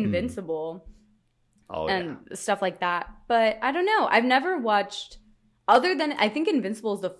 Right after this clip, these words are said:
Speaker 1: first cartoon I've ever watched where, like, fighting is a big part of it.
Speaker 2: I mean, The Last Airbender.
Speaker 1: I didn't watch that. I've
Speaker 2: What?
Speaker 1: never seen it. Mm.
Speaker 2: What the actual fuck, Sasha?
Speaker 1: I watched, I watched, um,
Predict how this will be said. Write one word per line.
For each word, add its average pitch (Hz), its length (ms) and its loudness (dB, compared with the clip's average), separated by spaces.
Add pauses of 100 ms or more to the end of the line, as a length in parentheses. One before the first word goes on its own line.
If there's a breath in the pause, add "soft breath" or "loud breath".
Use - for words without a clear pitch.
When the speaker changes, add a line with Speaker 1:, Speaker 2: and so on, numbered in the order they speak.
Speaker 1:
first 185 360 -6
cartoon 196 320 -4
I've 170 280 -2
ever 165 240 -4
watched 160 460 -4 (160)
where, 180 180 0
like, 160 380 -4 (580)
fighting 175 380 4
is 175 140 -2
a 175 40 -2
big 147 380 -6 (600)
part 160 260 -4
of 160 100 -8
it. 226 240 -4 (640)
Speaker 2:
I 120 80 0
mean, 120 160 4
The 117 80 4
Last 98 280 4
Airbender. 82 500 -6 (560)
Speaker 1:
I 190 100 4
didn't 190 200 -2
watch 175 280 -6
that. - 220 -12 (600)
I've - 120 -2
Speaker 2:
What? - 180 12
Speaker 1:
never 160 100 -4
seen 165 220 -6
it. - 140 -10 (220)
Mm. 185 340 -6
Speaker 2:
What 139 160 6
the 233 320 2
actual 107 500 2
fuck, - 400 -2
Sasha? 80 340 0
Speaker 1:
I 214 140 8
watched, 247 540 6 (120)
I 208 120 4
watched, 208 520 0 (100)
um, 170 680 -4